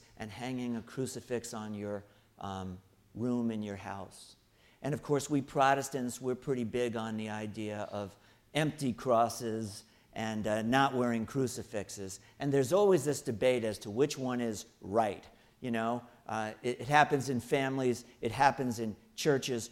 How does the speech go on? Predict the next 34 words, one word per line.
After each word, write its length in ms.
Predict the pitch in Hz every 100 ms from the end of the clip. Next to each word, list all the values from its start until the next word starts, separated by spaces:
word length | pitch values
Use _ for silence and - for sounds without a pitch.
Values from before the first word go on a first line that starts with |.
| - -
which 180 | 139
of 100 | 135
course 360 | - 170 156 151
is 240 | 135 123 - -
so 560 | - - 160 151 151 147 - -
silly. 520 | - - 120 92 - _ _ _ _ _ _ _ _ _ _ _ _ _ _ _ - - -
Because 360 | 131 151 127
the 80 | 139
truth 360 | - 185 170 175
is, 220 | 165 139
there 180 | 147 156
is 180 | 151
not 280 | 160 151 135
much 240 | 123 120 -
hope. 340 | 107 80 _ _ _ _ _ _ _ _ _ _ _ _ _ _ -
And 160 | 143
there 200 | 156 160
is 160 | 156 143
really 260 | 190 190
no 200 | 160 165
reason 340 | 160 165 156 139
to 100 | 143
call 300 | - 151 135
Good 260 | 113 135
Friday 560 | - 139 123 120 117 113 - - 98
good 240 | 120 107 80 - _ _ _ _ _ _ _ -
if 260 | 135 131 -
the 80 | 113
cross 640 | - 175 165 156 - -
and 120 | 131 120
the 80 |
tomb 540 | 113 - 151 127 123 117
were 160 | 117
not 420 | 113 127 127 110